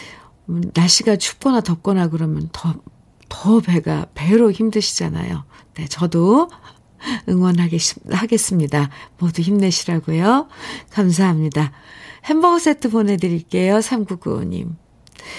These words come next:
팔칠사구님. 음, 현미 언니, 어젯밤 꿈을 꿨는데요. 집에서 기르는 화분이 있는데 그 화분에 있는 나무에 콩이 주렁주렁 열렸더라고요.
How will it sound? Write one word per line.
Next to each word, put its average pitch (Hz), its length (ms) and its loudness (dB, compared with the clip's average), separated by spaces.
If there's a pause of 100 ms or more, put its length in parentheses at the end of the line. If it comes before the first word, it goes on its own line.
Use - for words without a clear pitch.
(680)
팔칠사구님. 233 1300 2 (340)
음, 208 800 0 (480)
현미 254 300 4
언니, 233 580 4
어젯밤 233 520 0
꿈을 392 340 2
꿨는데요. 226 760 2 (100)
집에서 269 380 2
기르는 214 520 0
화분이 359 520 0
있는데 185 600 2 (260)
그 - 120 -2
화분에 269 520 2
있는 226 280 2
나무에 196 640 2 (460)
콩이 453 680 0 (160)
주렁주렁 269 800 2 (140)
열렸더라고요. 220 1200 2